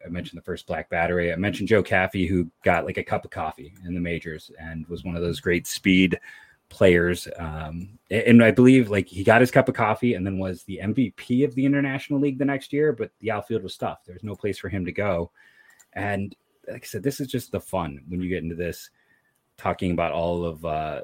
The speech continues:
the players in the history. Now, we also know that Frank Robinson was the first African-American manager, um,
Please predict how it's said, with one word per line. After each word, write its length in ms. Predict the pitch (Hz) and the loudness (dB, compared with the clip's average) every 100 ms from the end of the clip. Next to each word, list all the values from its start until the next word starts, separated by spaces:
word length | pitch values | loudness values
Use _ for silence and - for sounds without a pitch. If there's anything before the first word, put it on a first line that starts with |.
| - | -12
the 80 | 92 | -10
players 420 | - 90 87 80 | -4 -2 -2 -4
in 60 | 87 | -6
the 80 | |
history. 560 | 78 90 - 87 85 - - - - | -4 -4 -4 -4 -4 -6 -14 -12 -2
Now, 300 | 104 98 98 | 2 2 2
we 160 | 117 | 4
also 180 | 113 120 | 4 4
know 100 | 110 | 2
that 120 | 101 | 2
Frank 180 | 107 90 | 0 0
Robinson 560 | 92 87 92 95 90 85 | 0 0 -2 -2 -4 -6
was 140 | 80 | -8
the 140 | 90 | -10
first 340 | 85 90 85 - | -8 -8 -8 -10
African-American 580 | 87 - 92 87 - 85 | -10 -10 -10 -10 -10 -10
manager, 500 | 85 85 92 80 - _ _ _ _ _ _ 90 | -8 -10 -10 -14 -16 _ _ _ _ _ _ -14
um, 400 | 85 78 85 | -12 -10 -12